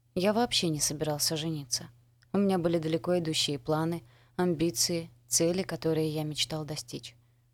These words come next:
Брак и все, что с ним связано, в мой личный чек-лист не входили.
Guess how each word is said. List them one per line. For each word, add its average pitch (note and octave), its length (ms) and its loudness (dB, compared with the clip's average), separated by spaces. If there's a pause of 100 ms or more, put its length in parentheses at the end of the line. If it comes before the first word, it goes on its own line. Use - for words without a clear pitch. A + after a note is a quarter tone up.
Брак F#3+ 360 2
и - 160 -8
все, - 220 -2
что - 160 -4
с - 100 -6
ним E3 140 0
связано, E3 520 0 (400)
в G#3 100 2
мой G#3+ 200 4
личный E3+ 420 0
чек-лист - 580 -6 (100)
не D#3 120 0
входили. D#3+ 520 -4